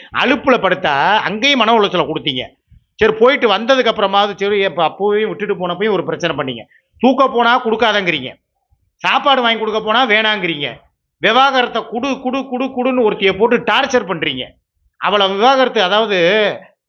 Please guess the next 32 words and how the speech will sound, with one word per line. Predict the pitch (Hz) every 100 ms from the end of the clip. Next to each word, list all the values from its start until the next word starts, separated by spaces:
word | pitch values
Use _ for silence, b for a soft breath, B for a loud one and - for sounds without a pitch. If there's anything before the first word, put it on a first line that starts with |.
| -
ஒரே | 139 180 233 269 269
விஷயத்த | 175 208 190 160 160 202
திருப்பி, | 202 220 196
திருப்பி, | - 240 240
திருப்பி | 202 240 226
ப்ரெஷர் | - 196 247 240
கொடுத்தா | 175 175 165 135 151 196 214 B B -
அவங்களுக்கே | 180 247 240 226 262
மைண்ட் | 190 214 220
என்ன | 190 190
ஆகும்? | 180 180 202 190 _ _ _ _ _ _ _ _ _ 196
தோணும் | 240 214
அப்படி. | 165 131 113 _ _ _
இப்ப | - 147 165
சுமி | 240 277
அப்படித்தான் | 262 202 - 240
நீங்க | 202 175
போட்டு, | 170 190 156 156 190 214 B B
"விவகாரத்தை | 160 180 208 185 156
கொடு, | 165 123 - _ -
அவனை | 151 175
டைவர்ஸ் | 175 214 247 -
பண்ணு, | 202 185 131 -
அவன் | 131 180
கூட | 220
வாழாத, | 175 170 214 202 160
வாழாத, | 190 233 220
வாழாதன்னு" | 190 208 240 233 233 214
சொல்லி, | - 247 262
சொல்லி, | 233 254
சொல்லி, | - 254 254
சொல்லி | 240 247 180 202 262